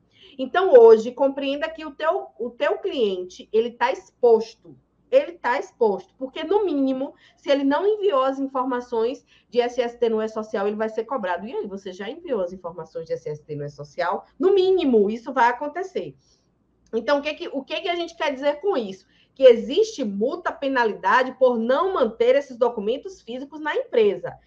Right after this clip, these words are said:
Se antes isso não era muito visto, porque, como já ouvi de muito cliente e de muito contador, "Ah, não tem fiscalização, não. Aqui nunca tem fiscalização, então por isso a gente nunca fez nada, a gente nunca foi cobrado."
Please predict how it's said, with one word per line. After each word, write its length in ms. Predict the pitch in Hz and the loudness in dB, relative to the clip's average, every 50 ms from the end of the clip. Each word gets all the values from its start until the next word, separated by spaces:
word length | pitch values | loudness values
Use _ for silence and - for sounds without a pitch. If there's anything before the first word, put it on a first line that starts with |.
| _ _ _ _ _ _ _ | _ _ _ _ _ _ _
Se 200 | _ - 330 339 | _ -6 0 2
antes 540 | 320 320 349 381 453 480 - 440 440 392 269 | 4 4 6 6 6 4 4 2 -2 -2 -2
isso 340 | 269 302 349 349 359 381 370 | -4 -6 -6 -4 -4 -2 0
não 160 | 294 285 269 | 2 2 4
era 180 | 269 269 262 262 | 4 4 4 2
muito 380 | 247 240 269 294 285 - 269 | 2 0 -2 -4 -6 -8 -12
visto, 360 | 214 - 226 247 262 - 262 220 | -10 -10 -10 -10 -10 -10 -12 -8
porque, 440 | - 240 233 - 262 220 190 - - - _ _ _ | -8 -8 -2 0 0 0 0 0 -6 -16 _ _ _
como 260 | - 277 285 269 269 | 2 4 4 4 4
já 160 | 247 285 277 | 4 6 6
ouvi 220 | 262 240 214 269 240 | 6 6 6 2 -2
de 100 | 247 254 | -2 -2
muito 220 | 262 294 285 - | -2 -4 -6 -8
cliente 560 | - 294 262 240 220 226 240 247 - - - _ | -4 0 2 4 6 6 4 2 -2 -8 -12 _
e 80 | 254 254 | -8 -6
de 120 | 226 269 | -4 -2
muito 240 | 254 269 294 - - | -2 -2 -2 -4 -8
contador, 600 | 349 349 370 392 359 349 349 269 240 220 214 - - - - | -6 -6 -2 0 0 2 4 4 4 4 2 0 -6 -12 -6
"Ah, 240 | - 339 349 370 | -2 0 2 2
não 160 | 403 392 359 359 | 2 0 -2 -4
tem 120 | 339 349 | -6 -8
fiscalização, 720 | 392 - _ - 320 320 320 320 - - 302 - 330 330 | -8 -8 _ -4 -4 -4 -4 -6 -8 -8 -6 -6 -6 -4
não. 280 | 302 226 220 233 226 - _ _ | -2 -2 -2 -2 -4 -8 _ _
Aqui 320 | - 254 262 - 339 370 | -4 -4 -2 -2 -4 -4
nunca 380 | 339 311 330 392 494 494 554 508 | -2 2 4 4 4 4 0 0
tem 160 | - 403 440 | 2 0 0
fiscalização, 680 | 427 - - - 480 466 440 440 494 466 - 330 302 | 0 -2 -6 -2 0 0 2 2 0 0 0 -4 -4
então 200 | 311 - 311 311 | -2 -4 -4 -4
por 120 | 302 320 311 | -4 -6 -8
isso 160 | 302 285 339 | -8 -8 -8
a 40 | 330 | -10
gente 180 | 330 311 - | -10 -10 -10
nunca 240 | 349 330 330 339 330 | -10 -8 -4 -4 -4
fez 220 | 330 349 370 415 381 | -4 -2 -2 0 2
nada, 220 | 330 277 277 247 | 2 2 2 2
a 40 | 240 | 0
gente 200 | 240 226 226 226 | -2 -4 -4 -4
nunca 200 | 220 208 208 220 | -4 -4 -4 -4
foi 160 | 214 - 220 | -4 -4 -4
cobrado." 460 | 214 - 254 240 202 220 220 214 220 | -2 0 -2 -2 0 -2 -2 -2 -4